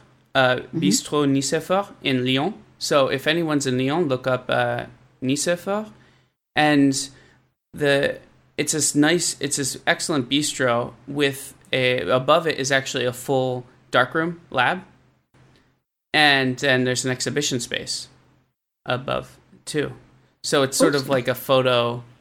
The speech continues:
Speaker 1: a photo place too. And so you can
Speaker 2: Mm-hmm.
Speaker 1: actually rent half days or days in the, the darkroom lab there and everything too,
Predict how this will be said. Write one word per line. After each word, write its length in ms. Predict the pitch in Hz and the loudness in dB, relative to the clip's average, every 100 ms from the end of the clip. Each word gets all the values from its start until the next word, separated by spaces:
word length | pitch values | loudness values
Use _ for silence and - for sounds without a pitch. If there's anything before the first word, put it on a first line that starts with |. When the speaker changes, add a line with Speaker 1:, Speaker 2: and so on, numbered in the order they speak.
| _ | _
Speaker 1:
a 80 | 131 | -10
photo 340 | - 135 127 120 | -2 0 0 -2
place 360 | 123 123 120 | -4 -6 -8
too. 280 | - 123 185 - _ _ - | -4 -6 -6 -12 _ _ 0
And 160 | 143 | 0
so 80 | 147 | 2
you 120 | 143 | 0
can 100 | 151 | 2
Speaker 2:
Mm-hmm. 40 | 160 | 0
Speaker 1:
actually 220 | 147 147 120 | 0 0 0
rent 360 | 123 127 - - _ | 2 0 -2 -10 _
half 360 | - 123 117 - | -4 -2 -2 -2
days 420 | 123 123 127 123 | 0 2 -2 -4
or 80 | 117 | -4
days 400 | 120 120 120 123 | 0 0 0 -4
in 340 | - 123 123 | -4 -4 -2
the, 300 | 120 120 117 | -4 -4 -6
the 120 | 123 | -8
darkroom 420 | 117 117 - 127 123 | -4 -4 -4 -6 -4
lab 280 | 120 120 | -4 -4
there 340 | 131 127 135 135 | -6 -6 -4 -4
and 120 | 127 | -4
everything 440 | 123 123 135 123 | -6 -6 -10 -10
too, 280 | 120 131 156 | -10 -10 -10